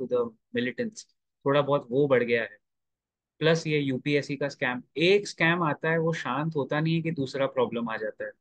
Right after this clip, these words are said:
अच्छा, अभी states में चुनाव है, तो सरकार भी अपनी सरकार बचाने के लिए सब कुछ करेगी। चंद्रबाबू नायडू को पन्द्रह हजार करोड़ का सरकार ने lollipop झुनझुना तो चिपका दिया,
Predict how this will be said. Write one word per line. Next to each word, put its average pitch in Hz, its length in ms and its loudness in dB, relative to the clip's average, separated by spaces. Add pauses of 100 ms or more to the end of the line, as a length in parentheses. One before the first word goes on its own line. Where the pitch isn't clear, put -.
(680)
अच्छा, 127 280 -4
अभी 123 240 -2 (220)
states 139 440 0
में 143 80 0
चुनाव 127 520 -2
है, 107 140 -10 (320)
तो - 280 -6
सरकार 139 520 -2
भी 151 160 0
अपनी 151 260 0
सरकार 135 440 0
बचाने 131 420 0
के 147 100 0
लिए 143 120 2
सब 131 200 -4
कुछ 147 180 -4
करेगी। 127 380 4 (420)
चंद्रबाबू 151 460 6
नायडू 147 360 4
को 160 200 -4
पन्द्रह 139 380 0
हजार 143 340 0
करोड़ 135 380 0
का 151 220 -4
सरकार 127 440 -2
ने 151 280 -4 (460)
lollipop 131 540 4 (300)
झुनझुना 131 440 4
तो 139 120 -2
चिपका 156 400 0
दिया, 131 220 2